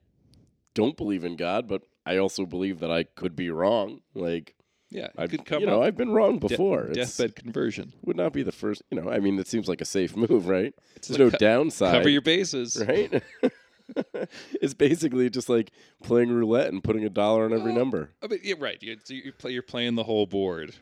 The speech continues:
Speaker 1: Yeah, so. <laughs>
Speaker 2: It's like if you just put everything on black, what if it came down red? This is literally your last roll.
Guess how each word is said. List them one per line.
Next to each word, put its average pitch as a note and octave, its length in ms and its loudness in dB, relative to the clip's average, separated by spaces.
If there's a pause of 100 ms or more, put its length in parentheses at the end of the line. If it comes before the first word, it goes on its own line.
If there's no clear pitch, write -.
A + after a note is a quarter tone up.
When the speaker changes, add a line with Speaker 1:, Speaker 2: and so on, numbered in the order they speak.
(120)
Speaker 1:
Yeah, E3+ 340 -4
so. G2 540 0
<laughs> - 60 -20 (220)
Speaker 2:
It's - 120 -6
like C3 120 -8
if C3 120 -4
you D3 140 -2
just D#3 280 -2
put D#3 120 2
everything C#3+ 260 -4
on B2 140 -4
black, C3 280 -4
what G2 140 -2
if F#2+ 80 -12
it A#2 80 -12
came B2+ 260 -10
down C3 260 -8
red? E3 320 -10
This - 260 -2
is B2 140 -4
literally C3+ 480 -2
your C3 140 -6
last A#2 360 -8
roll. A#2+ 340 -8